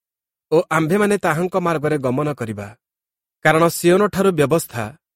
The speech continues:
ଓ ଜିରୁସାଲମଠାରୁ ସଦାପ୍ରଭୁଙ୍କର ବାକ୍ୟ ନିର୍ଗତ ହେବ। ପୁଣି ସେ ଅନେକ ଗୋଷ୍ଠୀୟମାନଙ୍କ ମଧ୍ୟରେ ବିଚାର କରିବେ ଓ ଦୂରସ୍ଥିତ ବଳବାନ ଗୋଷ୍ଠୀୟମାନଙ୍କ ସମ୍ବନ୍ଧରେ ନିଷ୍ପତ୍ତି କରିବେ। ତହିଁରେ ସେମାନେ ଆପଣା ଆପଣା ଖଡ୍ଗ ଭାଙ୍ଗି,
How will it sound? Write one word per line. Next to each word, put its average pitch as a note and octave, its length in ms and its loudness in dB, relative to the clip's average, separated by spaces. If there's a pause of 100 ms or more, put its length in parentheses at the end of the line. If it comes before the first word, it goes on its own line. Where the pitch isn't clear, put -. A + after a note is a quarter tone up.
(500)
ଓ E3 120 2
ଜିରୁସାଲମଠାରୁ G3 840 2
ସଦାପ୍ରଭୁଙ୍କର E3 720 -2
ବାକ୍ୟ D#3 300 -6
ନିର୍ଗତ C#3 420 -4
ହେବ। A2 200 -8 (880)
ପୁଣି C3 200 0 (640)
ସେ - 140 -2
ଅନେକ F3 380 2
ଗୋଷ୍ଠୀୟମାନଙ୍କ F#3 760 -2
ମଧ୍ୟରେ F3+ 400 -2
ବିଚାର C#3 340 -4
କରିବେ A2 360 -4 (840)
ଓ E3 80 2
ଦୂରସ୍ଥିତ F3+ 600 0
ବଳବାନ F3+ 480 2
ଗୋଷ୍ଠୀୟମାନଙ୍କ F3+ 720 -2
ସମ୍ବନ୍ଧରେ D3 600 -2 (760)
ନିଷ୍ପତ୍ତି C#3 480 -4
କରିବେ। G#2 360 -6 (720)
ତହିଁରେ F#3+ 280 4
ସେମାନେ G#3 320 0
ଆପଣା F3+ 340 -2
ଆପଣା F#3+ 240 -2
ଖଡ୍ଗ C#3 360 -4
ଭାଙ୍ଗି, D#3 340 -2